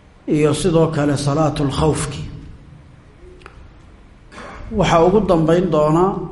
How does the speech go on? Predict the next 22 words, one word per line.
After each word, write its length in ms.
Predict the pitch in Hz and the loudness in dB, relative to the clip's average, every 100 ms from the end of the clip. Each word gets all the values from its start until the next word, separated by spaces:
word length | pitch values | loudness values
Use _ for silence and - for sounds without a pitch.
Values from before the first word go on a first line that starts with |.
| - - - - - | -12 -16 -16 -16 -4
qaybaad, 440 | 151 160 180 175 | 0 2 2 0
qaybtaasi 720 | 170 180 175 151 143 - 156 151 - - | -2 -2 0 0 0 -2 -4 -4 -6 -10
salaadan 680 | - 143 156 165 151 156 147 | -8 -2 0 0 0 0 0
ah 320 | 156 147 - - - - - - - - | 0 -2 -4 -10 -12 -16 -18 -20 -20 -18
salaatul 640 | - 139 151 156 - 143 139 | -8 -2 2 2 0 -2 0
jumuca. 480 | 123 151 139 107 147 - - - - - - - - - - - - - - - - - - - - - - - - - - | 0 2 2 0 -6 -8 -10 -14 -18 -20 -20 -20 -20 -20 -20 -20 -20 -20 -20 -20 -20 -20 -20 -20 -20 -20 -20 -20 -20 -20 -20
Markaynu 280 | - - 180 | -10 0 2
leenahay 300 | 196 196 196 | 4 4 4
way 140 | 190 175 | 4 4
ugu 140 | 180 | 2
dambayn 400 | 175 165 160 185 | 2 0 2 0
doontaa, 400 | 165 156 156 190 | 0 -2 0 0
waxaynu 320 | 214 165 160 156 | 0 0 0 0
ugala 200 | 160 185 | 0 -2
jeednaa, 560 | - 147 135 151 160 165 - - - - - - - - - - | -2 -2 -2 -2 -2 -2 -8 -12 -16 -18 -20 -20 -20 -20 -20 -8
yacni, 340 | 151 151 160 | -2 2 2
salaadihii 640 | 147 165 160 170 180 175 180 | 2 2 2 2 0 0 -2
ka 120 | 180 | 0
midka 360 | 175 175 170 | 0 0 -2
ahaa 240 | 143 151 160 | 0 0 0
salaadaha 560 | 151 147 147 160 143 | 0 0 0 2 0
shanta, 440 | 139 - 170 160 | 0 0 0 -2